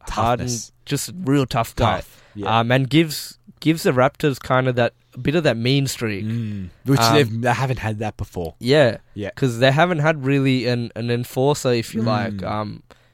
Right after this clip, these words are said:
Speaker 1: if you thought last year it was Biyombo, he's, he's not even there this
Speaker 2: Yeah,
Speaker 1: year.
Speaker 2: exactly right.
Speaker 1: Um, so, nah, I, I,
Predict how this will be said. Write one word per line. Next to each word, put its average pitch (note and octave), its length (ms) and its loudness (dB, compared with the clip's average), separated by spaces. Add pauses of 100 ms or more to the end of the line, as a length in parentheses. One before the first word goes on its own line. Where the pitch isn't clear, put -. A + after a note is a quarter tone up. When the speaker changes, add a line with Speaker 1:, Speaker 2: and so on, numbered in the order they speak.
(160)
Speaker 1:
if - 200 -10
you A#2+ 60 -4
thought B2 260 0
last A#2 380 0
year A#2 200 0
it A2+ 140 -10
was A2 300 -6
Biyombo, A2+ 580 -2
he's, A2+ 320 -4
he's A#2+ 220 -2
not A#2 160 -2
even A2 220 -4
there C#3 160 4
this A#2 120 0
Speaker 2:
Yeah, G#2+ 120 0
Speaker 1:
year. G2+ 120 -2
Speaker 2:
exactly G#2 320 -12
right. G2+ 300 -16
Speaker 1:
Um, A2+ 340 2
so, A#2+ 440 2 (680)
nah, C3+ 400 4
I, A#2+ 140 2
I, C#3 40 -2